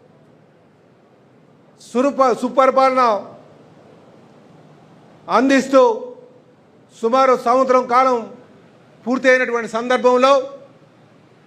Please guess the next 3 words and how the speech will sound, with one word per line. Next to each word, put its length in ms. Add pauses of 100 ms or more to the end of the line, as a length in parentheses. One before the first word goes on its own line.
(640)
అలాగే 340 (1800)
నాకు 460 (1040)
రాష్ట్ర 440